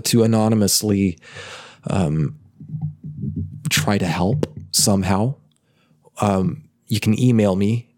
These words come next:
at that thing with James at gmail dot com. If you want to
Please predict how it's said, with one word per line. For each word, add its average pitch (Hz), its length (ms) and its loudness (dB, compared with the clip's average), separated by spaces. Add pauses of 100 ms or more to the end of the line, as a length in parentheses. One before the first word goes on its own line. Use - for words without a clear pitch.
at - 280 -6
that 104 240 -2
thing 110 300 2
with 107 220 2
James 104 600 2
at 101 220 -2
gmail 98 540 4
dot 90 240 0
com. 131 480 0 (800)
If 117 320 0
you 117 160 6
want 117 500 2
to 107 840 4